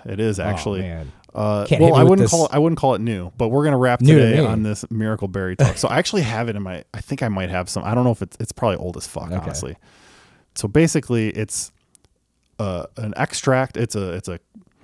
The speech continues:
Speaker 1: it's a, uh, yeah, my brain is fucking melting right now. It is,
Speaker 2: <laughs>
Speaker 1: uh, a distillation of the Miraculum fruit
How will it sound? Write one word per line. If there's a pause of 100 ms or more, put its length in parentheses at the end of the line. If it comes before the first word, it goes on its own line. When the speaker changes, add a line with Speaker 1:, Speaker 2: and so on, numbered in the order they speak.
(220)
Speaker 1:
it's
a,
uh, (220)
yeah,
my
brain
is
fucking
melting
right
now. (220)
It
is,
Speaker 2:
<laughs>
Speaker 1:
uh, (180)
a
distillation (640)
of
the
Miraculum
fruit